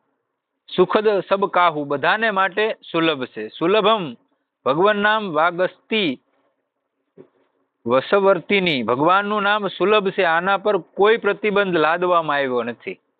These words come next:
બીજા બધાયમાં તો પ્રતિબંધ હોય છે. મંત્ર હોય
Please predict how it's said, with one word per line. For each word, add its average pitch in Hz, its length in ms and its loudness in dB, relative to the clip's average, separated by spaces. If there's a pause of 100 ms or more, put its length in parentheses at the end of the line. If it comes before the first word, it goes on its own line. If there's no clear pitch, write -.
(580)
બીજા 165 260 2
બધાયમાં 185 400 0
તો 180 80 -2
પ્રતિબંધ 196 480 0
હોય 190 80 4
છે. 175 100 -2
મંત્ર 185 360 2
હોય 196 300 2